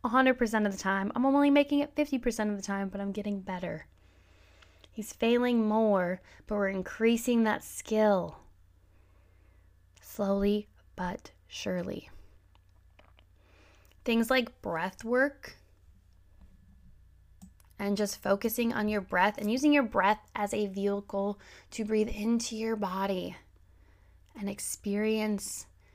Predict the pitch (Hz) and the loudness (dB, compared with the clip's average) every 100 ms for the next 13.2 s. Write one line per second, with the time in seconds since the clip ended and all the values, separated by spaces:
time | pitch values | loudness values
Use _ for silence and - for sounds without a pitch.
0 | _ - 190 - 190 - 196 202 226 214 | _ -10 -8 -8 -8 -6 0 8 8 8
1 | 208 226 208 196 202 202 - 208 190 190 | -2 -6 -4 -2 -2 -2 -4 -4 -4 -6
2 | - 196 196 - 180 180 185 - - - | -2 -2 -2 -4 -4 -4 -6 -14 -20 -20
3 | - - - - 202 190 - - - 202 | -20 -20 -20 -12 -2 0 0 -6 -2 -2
4 | 208 233 226 214 202 202 190 208 202 - | 0 0 0 0 -4 -6 -4 -4 -4 -6
5 | 190 - 202 202 196 160 160 - - - | -12 -6 -2 0 0 -4 -8 -12 -20 -20
6 | - _ - 190 196 190 196 196 185 180 | -20 _ -14 -8 -4 -4 -2 0 0 -2
7 | - - - 185 170 170 165 170 170 160 | -8 -20 -14 -12 -10 -10 -10 -12 -12 -14
8 | - - - - 185 175 - 180 175 - | -20 -20 -20 -16 -14 -14 -8 -6 -6 -12
9 | 202 196 - - _ - - _ _ _ | -16 -18 -20 -20 _ -20 -20 _ _ _
10 | _ _ - - _ - _ _ _ - | _ _ -20 -20 _ -20 _ _ _ -20
11 | - - - _ - - - - _ - | -20 -20 -20 _ -20 -20 -20 -20 _ -20
12 | - 190 208 240 285 - 190 208 - 277 | -10 -4 2 2 2 -2 -6 -4 -2 0
13 | 320 | 0